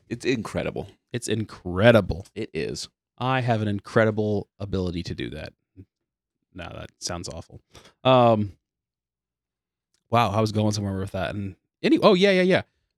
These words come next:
Speaker 1: See?
Speaker 2: So
Speaker 1: See? <laughs>
Speaker 2: Yeah, yeah, yeah, yeah. Um,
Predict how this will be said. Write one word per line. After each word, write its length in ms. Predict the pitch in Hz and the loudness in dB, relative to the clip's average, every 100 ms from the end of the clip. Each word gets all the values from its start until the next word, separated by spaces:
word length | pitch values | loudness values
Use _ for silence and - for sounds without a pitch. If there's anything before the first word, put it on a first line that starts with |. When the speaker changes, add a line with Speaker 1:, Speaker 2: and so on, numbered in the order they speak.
| - | -2
Speaker 1:
See? 140 | - | 2
Speaker 2:
So 260 | 110 120 - | 2 2 -2
Speaker 1:
See? 340 | - 139 175 - | 0 4 4 4
<laughs> 60 | - | 2
Speaker 2:
Yeah, 140 | 277 - | 2 2
yeah, 100 | 147 | 2
yeah, 140 | 147 147 | 0 0
yeah. 140 | 147 - - - - - - - - - - _ - - | -2 -6 -8 -10 -12 -16 -14 -12 -4 -2 -2 _ -12 -6
Um, 580 | 147 139 120 101 107 | -2 0 0 -2 -6